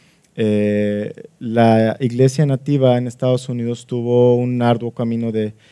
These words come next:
de lucha por la despenalización del peyote, eh, en los pueblos nativos. Eh, sobre todo, bueno, para uso sacramental, que ese es el, el cometido, ¿no?, del, del uso del peyote dentro de la, la iglesia nativa.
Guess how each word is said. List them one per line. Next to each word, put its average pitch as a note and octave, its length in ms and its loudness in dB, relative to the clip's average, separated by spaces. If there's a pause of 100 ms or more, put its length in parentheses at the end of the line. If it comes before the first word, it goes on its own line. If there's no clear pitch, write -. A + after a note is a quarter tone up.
(120)
de A#2+ 140 0
lucha B2 320 2
por B2+ 160 -6
la A#2+ 100 -2
despenalización A2+ 880 -8
del A2+ 140 -2
peyote, A2+ 540 -6 (680)
eh, G#2 340 -6
en A#2 120 -6
los G#2 140 -10
pueblos A2+ 440 -2
nativos. G#2+ 600 -2 (720)
Eh, G#2 520 -2 (240)
sobre A#2 340 4
todo, C3 300 4
bueno, A2 240 0
para G2 260 -2
uso A2 300 -4
sacramental, G#2+ 880 -4
que G#2+ 240 -6
ese G#2+ 420 -8
es - 240 -16
el, F#2 520 -10
el G2+ 160 -12
cometido, G#2+ 720 -2
¿no?, G#2+ 220 -10
del, G2+ 260 -8
del G2 140 -8
uso A2+ 160 -2
del A2 80 0
peyote A#2 540 0 (360)
dentro A2+ 320 -4
de A2 100 -2
la, G2 460 -6
la G2 160 -8
iglesia G#2+ 380 -4
nativa. G2 420 -12